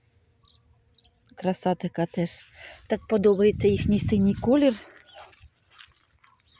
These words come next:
Тут теж, ось, бачите, галантуси у нас.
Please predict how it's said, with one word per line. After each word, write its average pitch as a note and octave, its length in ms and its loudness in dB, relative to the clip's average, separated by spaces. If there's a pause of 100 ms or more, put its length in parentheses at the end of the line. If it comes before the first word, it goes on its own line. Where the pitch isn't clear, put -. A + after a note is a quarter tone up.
(1900)
Тут - 160 -10
теж, F3 320 0
ось, D#3+ 120 0
бачите, F3+ 480 -4
галантуси C#4 920 -2
у D4+ 60 4
нас. D4 300 4